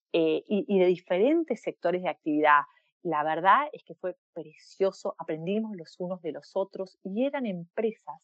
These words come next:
que están intentando bajar esto al día a día y todavía e-, es complicado ver cómo, ¿no? Entonces, este, lo que hicimos en ese curso fue intentar posicionar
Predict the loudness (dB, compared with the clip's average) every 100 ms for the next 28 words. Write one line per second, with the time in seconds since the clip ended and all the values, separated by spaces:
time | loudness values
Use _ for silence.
0 | _ -12 -8 -4 -4 -2 -2 -2 0 0
1 | 0 -4 -8 -6 -2 -2 -4 _ -10 -4
2 | -2 2 2 4 4 2 -2 -20 -20 -20
3 | _ 0 6 8 8 8 6 4 -6 -10
4 | -10 -6 -4 -4 -2 2 2 0 -4 -2
5 | -2 -2 -6 -4 -4 -2 -2 4 4 4
6 | _ -20 -20 -20 _ 2 2 0 _ 0
7 | 2 0 0 -4 -2 -2 -2 -4 -6 -4
8 | -4 -2 -2 4 4 4 _ _ _ _
9 | _ _ _ _ -2 0 0 -2 0 -2
10 | -2 -4 -4 -8 -6 0 2 2